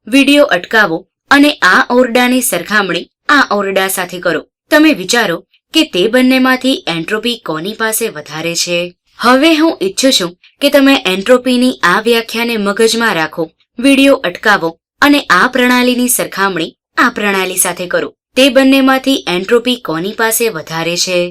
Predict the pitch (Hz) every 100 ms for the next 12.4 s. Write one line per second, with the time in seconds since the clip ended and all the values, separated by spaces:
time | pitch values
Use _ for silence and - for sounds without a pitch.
0 | 180 _ _ 269 254 285 - 269 269 262
1 | 254 269 - 175 185 220 240 233 240 240
2 | 226 175 170 190 208 165 - _ _ 381
3 | 440 269 240 226 220 196 185 170 165 139
4 | _ _ _ 180 190 - 254 254 262 254
5 | 254 254 175 151 151 196 214 220 233 233
6 | 240 226 233 240 240 226 156 - _ 175
7 | 202 - 254 247 247 - 175 190 - 240
8 | 226 233 233 220 208 220 220 226 226 226
9 | 208 214 226 220 196 208 208 220 165 160
10 | - 170 165 _ _ - 269 277 269 277
11 | 220 254 175 180 - 233 185 170 _ _
12 | 285 277 269